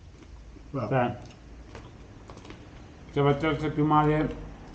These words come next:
Speaker 2: della deforestazione amazzonica praticamente, cioè che ha un impatto sull'ambiente maggiore di, del disboscamento.
Speaker 1: Tra l'altro mentre parliamo io mangio il tonno,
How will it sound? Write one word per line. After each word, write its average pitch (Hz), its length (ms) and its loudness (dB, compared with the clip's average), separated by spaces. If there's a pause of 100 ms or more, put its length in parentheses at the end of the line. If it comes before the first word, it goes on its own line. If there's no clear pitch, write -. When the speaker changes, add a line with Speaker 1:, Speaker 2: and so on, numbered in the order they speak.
(120)
Speaker 2:
della 147 360 10
deforestazione 147 800 4
amazzonica 143 760 6
praticamente, 127 760 2
cioè 127 160 4
che - 460 0
ha 135 80 -4
un 139 120 6
impatto 151 680 6
sull'ambiente 151 640 6
maggiore 156 920 6
di, 131 160 0 (180)
del 135 200 2
disboscamento. 143 1300 4 (300)
Speaker 1:
Tra 139 120 0
l'altro 143 160 2
mentre 131 260 4
parliamo 123 680 2 (1300)
io 143 140 8
mangio 123 240 4
il 117 160 0
tonno, 131 420 2